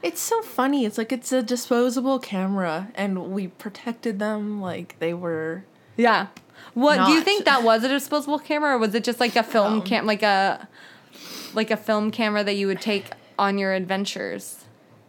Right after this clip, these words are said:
Speaker 2: It's hard to say with
Speaker 1: It's
Speaker 2: that
Speaker 1: hard
Speaker 2: thing.
Speaker 1: to say.
Speaker 2: She had a strap for it and everything.
Speaker 1: That's true. That's actually true.
Speaker 2: And it
Speaker 1: It
Speaker 2: was
Speaker 1: probably
Speaker 2: so
Speaker 1: was
Speaker 2: big.
Speaker 1: there.
Speaker 2: It was just like,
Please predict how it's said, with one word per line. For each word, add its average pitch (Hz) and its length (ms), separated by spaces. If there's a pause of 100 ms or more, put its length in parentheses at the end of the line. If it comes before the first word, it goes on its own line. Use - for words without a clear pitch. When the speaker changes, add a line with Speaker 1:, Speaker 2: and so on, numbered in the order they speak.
(380)
Speaker 2:
It's - 140
hard 302 180
to 339 60
say 254 400
with 262 140
Speaker 1:
It's 240 60
Speaker 2:
that 208 140
Speaker 1:
hard 196 140
Speaker 2:
thing. 185 140
Speaker 1:
to 175 60
say. 143 420 (240)
Speaker 2:
She - 120
had 262 140
a 262 40
strap - 420
for 233 200
it 220 120
and 208 120
everything. 208 600 (160)
Speaker 1:
That's 226 260
true. 196 360 (280)
That's 214 220
actually 214 400
true. 208 400 (1120)
Speaker 2:
And 233 100
it 240 40
Speaker 1:
It - 20
Speaker 2:
was 226 120
Speaker 1:
probably 202 200
Speaker 2:
so 233 120
Speaker 1:
was 220 80
Speaker 2:
big. 220 340
Speaker 1:
there. 117 80
Speaker 2:
It 202 40
was 208 220
just - 180
like, 208 320